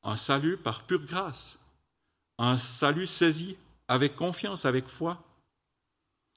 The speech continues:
Dans les chapitres suivants, nous pouvons voir que Noé et ses fils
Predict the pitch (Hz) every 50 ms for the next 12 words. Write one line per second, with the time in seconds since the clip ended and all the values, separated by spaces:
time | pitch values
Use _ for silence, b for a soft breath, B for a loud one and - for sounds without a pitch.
0 | _ _ _ _ _ _ _ - 131 131 139 135 135 131 123 120 120 - - -
1 | - 143 135 156 143 - - 165 160 180 202 190 160 135 - 139 135 135 127 139
2 | 151 147 - - 139 131 139 147 156 156 151 - 156 139 131 - - 175 185 -
3 | - -